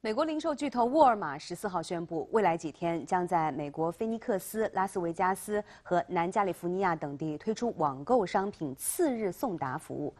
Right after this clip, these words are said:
此举被视为沃尔玛向其主要竞争对手互联网零售巨头亚马逊宣战。这也意味着美国零售商之间的竞争日益白热化。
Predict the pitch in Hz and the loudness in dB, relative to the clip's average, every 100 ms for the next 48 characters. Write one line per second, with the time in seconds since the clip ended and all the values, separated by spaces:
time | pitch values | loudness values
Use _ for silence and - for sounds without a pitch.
0 | - - - - 269 415 285 185 226 220 | -20 -18 -14 -2 4 4 6 2 2 2
1 | 202 - 269 214 233 254 190 170 131 - | 2 2 2 4 6 6 6 2 -4 -2
2 | 170 190 190 151 - 170 175 180 160 170 | -2 -2 -6 -6 0 0 2 -2 -2 0
3 | 170 151 143 - - 190 185 147 139 170 | 0 0 -2 -2 0 2 2 0 -2 -2
4 | 190 151 160 160 196 175 - - 156 - | -4 -4 -6 -2 -2 -2 -6 -6 -6 0
5 | 254 302 247 - - - - 240 175 185 | 2 4 2 -2 -20 -20 0 4 4 4
6 | 214 185 160 139 - 175 160 190 214 190 | 2 2 2 0 0 -2 0 2 4 4
7 | 226 320 220 - 269 240 247 269 220 190 | 2 2 4 4 2 0 -2 0 0 0
8 | 180 160 180 180 _ - 220 156 143 123 | -2 0 -2 -2 _ -2 -2 -2 -6 -8
9 | 135 135 - - | -8 -8 -8 -10